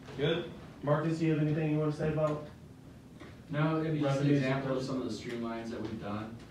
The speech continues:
Speaker 2: We were looking at everything top to bottom on what we can do, so one of the things we've done is we looked at how much we were paying for part-time staff to be gym attendants at R C E and here,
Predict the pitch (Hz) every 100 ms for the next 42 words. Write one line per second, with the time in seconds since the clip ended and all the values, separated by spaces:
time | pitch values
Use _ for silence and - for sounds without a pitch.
0 | - - 104 104 101 107 104 101 95 98
1 | 101 101 98 - 95 - - 87 87 98
2 | 101 92 87 92 82 95 92 87 90 90
3 | 92 95 - 90 85 - - - - -
4 | 101 98 92 98 95 95 92 95 95 95
5 | 92 90 92 98 - 101 95 95 95 92
6 | - - - - 95 92 90 90 87 87
7 | 82 - - - - 98 - 101 90 -
8 | - 90 90 92 - - - - 85 -
9 | 87 85 101 98 95 90 104 92 95 98
10 | - - 92 87 - 87 - - 101 92
11 | 92 90 90 92 90 - 92 92 98